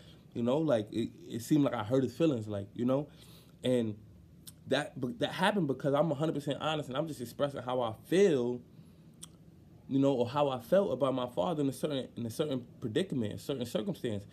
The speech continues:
And I don't remember exactly what I said to hurt his feelings, but I do know that he was just, you know, like, that, that,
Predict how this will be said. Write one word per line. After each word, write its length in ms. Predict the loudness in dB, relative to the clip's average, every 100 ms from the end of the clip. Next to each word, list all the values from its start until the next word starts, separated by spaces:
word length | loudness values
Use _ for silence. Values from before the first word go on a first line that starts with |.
| -18 -2
And 80 | 2
I 80 | 4
don't 180 | 4
remember 280 | 6 4 4
exactly 420 | 2 2 0 0
what 140 | 0 2
I 100 | 0
said 380 | -2 0 0 0
to 80 | -2
hurt 200 | -2 -2
his 100 | -2
feelings, 340 | 0 0 -2 -10 -20 -20 -12 -2
but 120 | 0
I 100 | 0
do 280 | 2 4 4
know 360 | 4 4 2 -4 -20 -20 -20 -20 -20 -20 -18 -10
that 160 | -4 2
he 100 | 4
was 200 | 4 2
just, 280 | -6 -8 -2
you 80 | 2
know, 180 | 2
like, 320 | 2 -2 -6 -4
that, 260 | -4 -2
that, 240 | -2 -2